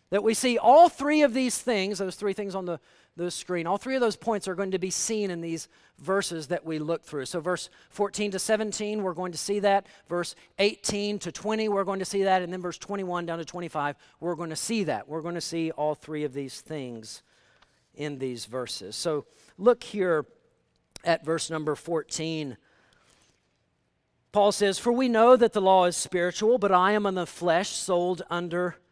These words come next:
sin." You see the contrast he immediately brings up here between the law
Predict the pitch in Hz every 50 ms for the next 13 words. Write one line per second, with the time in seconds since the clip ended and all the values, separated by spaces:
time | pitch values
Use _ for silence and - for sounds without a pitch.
0 | _ _ _ _ _ _ - - - - - 254 269 226 170 139 117 107 101 -
1 | _ _ _ _ _ _ _ _ _ _ _ _ _ _ _ _ _ _ _ _
2 | _ - - - 196 - 277 247 208 - - 220 220 233 240 - - 220 185 170
3 | 165 - - 208 202 185 180 190 214 214 233 214 165 170 180 180 160 190 190 180
4 | 170 135 190 190 - - 160 170 170 160 165 - 208 190 185 170 160 156 156 160
5 | 160 165 180 196 202